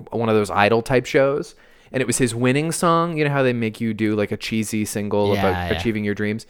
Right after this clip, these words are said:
Speaker 2: Like,
Speaker 1: The song is
Speaker 2: "A
Speaker 1: called
Speaker 2: moment like
Speaker 1: Amazing.
Speaker 2: this." Right.
Speaker 1: If you heard the hook for Amazing, you would understand why Ed Sheeran paid twenty million dollars to make it go away.
Speaker 2: Wow. Okay. So, so the thing about this Har-, Harry Styles song is that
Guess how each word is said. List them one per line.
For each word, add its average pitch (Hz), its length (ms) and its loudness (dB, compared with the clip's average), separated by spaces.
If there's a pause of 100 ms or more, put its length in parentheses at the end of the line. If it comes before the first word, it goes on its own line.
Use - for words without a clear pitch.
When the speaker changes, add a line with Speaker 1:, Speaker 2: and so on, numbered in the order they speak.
(120)
Speaker 2:
Like, - 160 -12
Speaker 1:
The 135 80 -4
song 143 220 2
is 135 100 -4
Speaker 2:
"A - 20 -8
Speaker 1:
called 135 220 6
Speaker 2:
moment 110 100 0
like 110 80 4 (100)
Speaker 1:
Amazing. 101 160 0
Speaker 2:
this." - 300 -12 (100)
Right. 85 200 -8 (260)
Speaker 1:
If - 160 -8
you 156 220 4
heard 117 580 2 (800)
the 117 380 0
hook 117 280 2
for 110 220 0
Amazing, 90 640 -4 (600)
you 110 240 -2
would 101 140 -2
understand 98 560 -4
why 90 220 -2
Ed 95 200 -6
Sheeran 90 280 -8
paid 90 160 -8
twenty 92 300 -8
million 87 300 -10
dollars 82 380 -6
to 87 100 -14
make 82 220 -16
it - 100 -10
go 85 100 -8
away. 80 420 -10
Speaker 2:
Wow. 110 380 -6
Okay. 143 320 -6
So, 175 260 0 (240)
so 208 160 0
the 190 120 0
thing 247 160 0
about 208 200 4
this 139 120 -2
Har-, 147 320 4
Harry 131 260 2
Styles 120 380 0
song 104 220 0
is 101 100 -4
that 101 280 -2